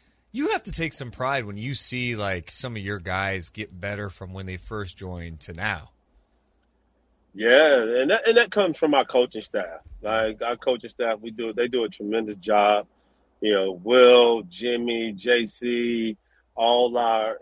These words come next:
Speaker 2: our interns, whether it's Ryan, Aaron, um, and, and the rest of the crew that allows us to be successful. You know, so when you, when you see the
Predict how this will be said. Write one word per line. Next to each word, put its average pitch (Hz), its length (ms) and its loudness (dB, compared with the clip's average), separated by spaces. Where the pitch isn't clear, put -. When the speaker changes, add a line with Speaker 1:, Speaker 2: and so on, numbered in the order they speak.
Speaker 2:
our 113 240 -2
interns, 117 960 -2
whether 110 220 -6
it's 101 220 -6
Ryan, 117 800 0
Aaron, 117 800 0
um, 101 720 -4
and, 117 260 -4
and 113 400 -2
the 107 100 -6
rest 113 360 -4
of 110 60 -2
the 104 80 -4
crew 117 500 0
that 107 320 2
allows 110 580 4
us 110 180 -2
to 104 120 -10
be 110 180 -8
successful. 104 800 -6
You 135 120 6
know, 113 180 6
so 113 320 0
when 120 200 -4
you, 135 140 -6
when 135 160 0
you 156 140 -6
see 175 220 -8
the 135 120 -2